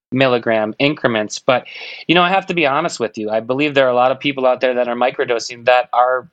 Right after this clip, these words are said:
really just enjoying getting high, and they're taking more than is considered a microdose, and they have ha-, are having some of the classic psychedelics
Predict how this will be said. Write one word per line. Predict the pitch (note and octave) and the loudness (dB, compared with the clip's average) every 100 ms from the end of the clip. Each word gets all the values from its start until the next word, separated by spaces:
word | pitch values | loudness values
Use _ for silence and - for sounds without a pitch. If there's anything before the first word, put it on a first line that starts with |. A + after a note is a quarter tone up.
| - | -6
really | C3 D3+ D#3 | 0 0 0
just | C3+ C3+ | -4 -6
enjoying | C3 B2 C3 B2+ | -8 -2 -2 -2
getting | B2+ B2+ | -4 -2
high, | A#2+ C#3+ B2+ - - | 0 0 -2 -10 -8
and | A#2+ A#2+ | -4 -2
they're | A#2 | -2
taking | - C3+ - B2+ | -2 -4 -4 -6
more | A#2+ B2 B2 B2 - - - - - | -2 2 2 0 -4 -12 -14 -16 -2
than | B2+ C3 | 0 0
is | B2+ | -2
considered | - B2+ - B2+ B2+ | -2 -2 0 2 2
a | |
microdose, | B2 A#2+ A#2 A#2+ A#2+ B2 | 2 0 2 0 0 0
and | B2+ B2 | -2 0
they | |
have | B2+ C3+ F3 | 2 2 2
ha-, | C#3+ A#2 - - | 2 0 -2 -2
are | C3 F3 | 0 0
having | D3 A#2+ A2+ A2+ | 0 -4 -6 -10
some | - B2 | -8 -8
of | A#2 | -6
the | A#2 | -8
classic | - A#2 A2 A#2 | -4 -4 -4 -8
psychedelics | - A#2 A#2 A2+ A2 - - | -8 -8 -2 -2 -2 -6 -16